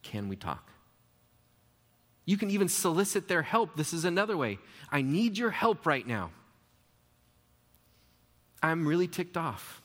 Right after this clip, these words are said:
I'm angry. And if we don't address this problem, I'm afraid it's gonna hurt you or hurt my relationship with you, so can we talk?"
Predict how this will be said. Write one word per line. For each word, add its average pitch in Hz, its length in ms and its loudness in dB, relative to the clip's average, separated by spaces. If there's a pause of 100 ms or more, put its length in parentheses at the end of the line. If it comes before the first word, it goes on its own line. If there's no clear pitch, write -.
(1080)
I'm 170 320 -4
angry. 151 480 -2 (1800)
And 165 100 4
if 156 140 -2
we 185 80 0
don't 220 160 2
address 170 420 0
this 220 180 -4
problem, 180 680 0 (400)
I'm 160 100 2
afraid 170 380 2
it's 180 120 0
gonna 151 280 0 (100)
hurt 196 320 0
you 190 480 2 (160)
or 160 140 2
hurt 190 340 2
my 214 140 4
relationship 240 800 0
with 143 180 -2
you, 143 220 0 (180)
so - 220 -2
can 117 260 -4
we 120 80 0
talk?" - 380 -6